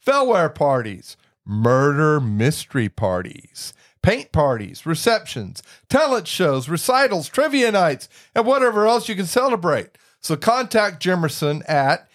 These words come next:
events at pilotpointcoffeehouse dot com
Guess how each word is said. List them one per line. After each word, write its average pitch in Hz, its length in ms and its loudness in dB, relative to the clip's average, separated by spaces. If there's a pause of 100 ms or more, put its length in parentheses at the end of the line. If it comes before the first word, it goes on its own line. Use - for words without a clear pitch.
(200)
events 151 760 0
at 135 400 0 (280)
pilotpointcoffeehouse 165 2000 0
dot 123 400 0
com 110 500 0